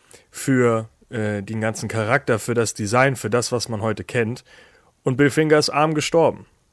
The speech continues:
Bob Kane hat sich bis zum Ende seines Lebens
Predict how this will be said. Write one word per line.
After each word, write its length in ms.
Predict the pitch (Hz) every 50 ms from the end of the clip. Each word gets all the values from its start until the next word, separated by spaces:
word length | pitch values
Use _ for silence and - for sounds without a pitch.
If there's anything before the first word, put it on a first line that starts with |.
| _ _ _ _ _ _ _ _ _ _ _ _ -
Bob 320 | - 131 120 127 127 -
Kane 320 | - - 139 147 160 160 151
hat 120 | 135 -
sich 180 | - 127 107 107
bis 220 | 143 147 - -
zum 160 | - 131 120
Ende 240 | - 131 147 147 131
seines 340 | 117 123 117 120 113 104 -
Lebens 460 | 117 120 127 131 147 135 - - -